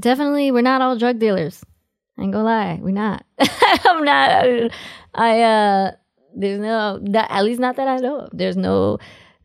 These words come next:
cocaine drug lords in my family. Um,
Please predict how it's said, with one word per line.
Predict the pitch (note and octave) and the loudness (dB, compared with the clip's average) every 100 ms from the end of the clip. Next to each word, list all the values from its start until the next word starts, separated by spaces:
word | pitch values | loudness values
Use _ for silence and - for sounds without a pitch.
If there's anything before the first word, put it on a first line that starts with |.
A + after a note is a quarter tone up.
| _ | _
cocaine | - F#3+ - G#3 G3+ G3 | -6 -6 -2 -2 0 0
drug | F#3+ F#3 | 0 0
lords | F#3 F3+ F3+ F3 | 2 2 0 -2
in | F3 | -4
my | E3+ | -4
family. | F3 E3 E3+ F3 G3 _ _ _ _ _ _ | -6 -6 -4 -6 -8 _ _ _ _ _ _
Um, | G3+ G3+ G3 G3 F#3 F#3 | 0 2 2 0 0 -4